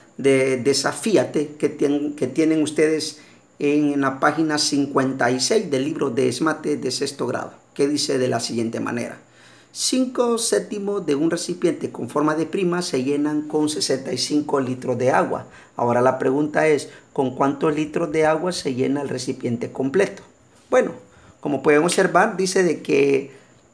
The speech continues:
eh, se tiene prácticamente cinco séptimos de un recipiente con forma de prima se llenan con sesenta y cinco litros de agua. O sea que los sesenta y cinco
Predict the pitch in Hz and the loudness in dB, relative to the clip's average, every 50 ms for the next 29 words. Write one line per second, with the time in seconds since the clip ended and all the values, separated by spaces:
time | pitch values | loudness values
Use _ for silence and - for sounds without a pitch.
0 | _ _ _ _ _ _ _ _ _ - 202 165 135 131 131 127 127 127 127 120 | _ _ _ _ _ _ _ _ _ -10 -2 0 2 4 4 2 2 0 -4 -4
1 | 123 - 151 151 151 160 165 165 160 160 160 165 165 - - 156 - - - - | 0 4 4 6 6 6 4 4 4 4 4 2 0 0 0 0 0 0 -4 0
2 | - 170 170 180 180 170 170 175 - 208 208 214 - - - - - _ - - | 2 4 4 6 4 2 2 4 2 2 2 2 -8 -20 -20 -20 -20 _ -12 -6
3 | - 143 139 143 - 151 - - 160 156 - 165 156 156 151 151 151 151 151 156 | -4 -4 -4 0 0 0 0 0 -2 -2 -2 -2 -2 0 4 4 4 4 4 2
4 | 151 - - 151 - 170 165 165 170 196 185 - 165 147 147 - 147 151 156 151 | 0 -2 -6 -2 0 0 0 2 0 -2 0 0 -2 -2 0 0 0 0 0 0
5 | 160 160 160 - 185 190 202 220 202 - - 151 147 147 151 156 165 160 - 160 | -2 -4 -2 0 0 0 0 -2 -4 -2 -2 0 2 2 2 0 -2 -4 -4 -4
6 | 151 - 151 131 - 139 135 139 131 127 - - 147 147 147 - 147 135 143 131 | -4 -4 -4 -2 -2 -2 2 2 2 0 2 0 -2 -2 0 0 -2 -2 0 -4
7 | 131 131 - 131 117 120 147 165 202 175 135 117 117 117 - - 123 117 120 120 | -4 -2 -2 -2 0 2 2 2 2 2 2 0 0 -2 -2 0 0 0 0 -2
8 | 120 - 156 160 156 139 135 127 123 - 127 - - 131 135 139 - 151 156 151 | -4 -4 -4 -4 -4 -4 -6 -8 -6 -6 -8 -6 -4 -6 -6 -2 -4 -4 -4 -4
9 | - - 185 165 160 - - 202 214 233 | -6 -6 -6 -8 -8 -8 -8 -8 -8 -8